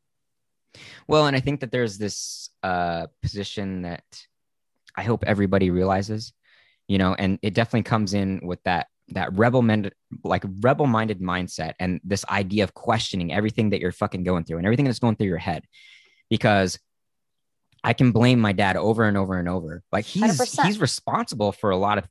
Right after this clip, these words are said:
Speaker 1: trauma that I'm, you know, a-, and conditioning I may have.
Speaker 2: Hundred percent he is, yeah.
Speaker 1: But I was angry for a long time, but it didn't help me actually grow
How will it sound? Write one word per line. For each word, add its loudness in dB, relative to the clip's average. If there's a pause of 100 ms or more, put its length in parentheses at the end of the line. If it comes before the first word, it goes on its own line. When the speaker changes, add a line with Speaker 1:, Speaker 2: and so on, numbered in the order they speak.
(420)
Speaker 1:
trauma 0
that 0
I'm, 0
you -4
know, -2
a-, -10 (340)
and 0
conditioning -2
I 2
may 2
have. -4 (260)
Speaker 2:
Hundred 2
percent 2
he -2
is, -8
yeah. 2
Speaker 1:
But 4 (300)
I 4
was 4
angry 4
for 2
a 6
long 4
time, -2 (260)
but 4
it -2
didn't 0
help -2
me -2
actually -6
grow -2